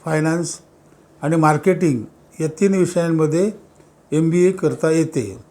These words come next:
मान्यताप्राप्त शिक्षणक्रमाची पदवी,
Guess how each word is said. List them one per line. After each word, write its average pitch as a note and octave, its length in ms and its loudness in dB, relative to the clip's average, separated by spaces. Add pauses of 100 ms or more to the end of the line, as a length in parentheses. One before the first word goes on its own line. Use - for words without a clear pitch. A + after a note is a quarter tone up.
(380)
मान्यताप्राप्त F3+ 840 0 (360)
शिक्षणक्रमाची E3 840 -2
पदवी, D#3+ 540 0